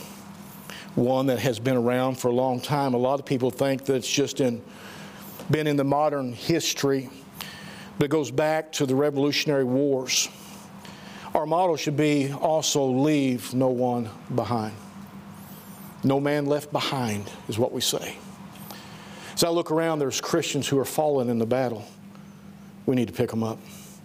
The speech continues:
Leave no one behind. There's family members and there's,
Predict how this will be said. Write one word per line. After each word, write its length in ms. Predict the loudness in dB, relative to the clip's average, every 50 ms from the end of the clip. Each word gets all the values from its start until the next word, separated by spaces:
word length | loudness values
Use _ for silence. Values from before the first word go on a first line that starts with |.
| -20 -18 -18 -14 -4 0
Leave 200 | 2 2 2 2
no 120 | 2 2
one 180 | 2 2 0 -2
behind. 440 | -2 -2 0 0 -2 -2 -4 -8 -10 -12 -16 -18 -18 -20 -20 -18 -18 -18 -18 -18 -16 -16 -16 -16 -14 -16 -14 -14 -16 -10 -2 0
There's 180 | 0 2 2
family 360 | 2 2 2 2 4 4 4 4
members 440 | 4 4 2 2 2 0 0 2
and 120 | 2 4 4
there's, 420 | 4 2 2 0 -2 -2 -2 -4